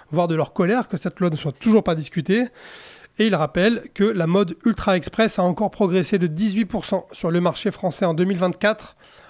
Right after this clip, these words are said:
en atteignant six pour cent des ventes totales d'habillement. Et ça représente un quart des ventes en ligne, c'est énorme. Il est urgent d'agir, c'est, ce sont les mots de François-Marie Gros, euh, délégué général de la Fédération française du prêt-à-porter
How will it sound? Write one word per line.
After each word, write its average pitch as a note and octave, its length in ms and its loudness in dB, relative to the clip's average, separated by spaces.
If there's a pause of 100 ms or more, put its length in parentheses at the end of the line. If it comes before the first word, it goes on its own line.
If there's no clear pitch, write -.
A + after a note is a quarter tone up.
(160)
en E3+ 80 0
atteignant F3 400 2
six - 240 -4
pour F3+ 200 -8
cent G3 280 -2
des D#3+ 140 -2
ventes E3+ 260 -2
totales G3+ 400 0
d'habillement. F#3 500 2 (480)
Et F3 80 -2
ça - 120 -4
représente E3 380 -4 (100)
un G#3 120 2
quart G3 300 2
des D#3 100 0
ventes E3 240 -2
en E3+ 100 0
ligne, F3+ 220 2
c'est - 200 -8 (120)
énorme. D#3 360 0 (420)
Il F3+ 100 0
est A3+ 160 0
urgent G3 220 2
d'agir, F3 460 0
c'est, - 220 -10 (160)
ce - 140 -10
sont F3+ 160 -4
les E3+ 100 0
mots F3+ 140 2
de D#3 80 -4
François-Marie F#3+ 640 0
Gros, F#3+ 280 2 (540)
euh, F#3 300 0
délégué G#3 420 2
général E3+ 380 0
de E3 60 -2
la D3 120 -2
Fédération F3+ 480 -2
française - 380 -2
du E3 80 -2
prêt-à-porter - 680 -6